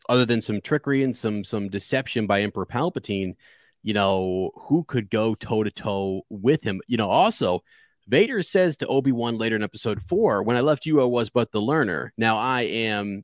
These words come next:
a master." So you, he, you actually have a Anakin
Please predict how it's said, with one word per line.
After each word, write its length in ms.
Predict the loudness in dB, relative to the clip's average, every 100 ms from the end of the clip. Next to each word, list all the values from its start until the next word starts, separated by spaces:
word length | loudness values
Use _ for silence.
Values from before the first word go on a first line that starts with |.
| -6
a 140 | -2
master." 580 | 0 0 -2 -6 -14 -14 _ _ _ _
So 260 | 4 4 2
you, 220 | -4 -4
he, 200 | -4 -4
you 180 | 0 2
actually 300 | 2 2 2
have 260 | 4 4 2
a 420 | 0 0 0 -4 _
Anakin 560 | 2 4 2 0 -4